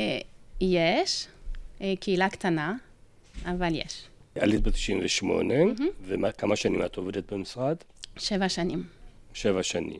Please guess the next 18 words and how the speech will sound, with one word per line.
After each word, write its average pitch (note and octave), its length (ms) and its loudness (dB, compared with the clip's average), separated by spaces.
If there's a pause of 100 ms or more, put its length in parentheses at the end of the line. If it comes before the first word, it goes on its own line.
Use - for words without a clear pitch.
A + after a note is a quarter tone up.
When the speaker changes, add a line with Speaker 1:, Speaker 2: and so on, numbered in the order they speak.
(120)
Speaker 1:
מהמם. G2+ 120 2
Speaker 2:
עשית - 260 -4
לפני G2 240 -6
שבע F#2+ 280 -4
שנים? A2+ 380 -4 (320)
Speaker 1:
אה, G3 260 -4
הרבה G3 200 0
דברים. F3+ 400 -2 (100)
Speaker 2:
הרבה G#2 180 2
דברים G#2+ 280 6
טובים. G#2+ 580 4
Speaker 1:
כן, - 80 -14 (100)
כן, E3+ 360 -2
אבל G3+ 120 4
המקום G#3 380 4
שלי G3 260 -2
פה F#3 140 -6
במשרד. E3+ 520 -6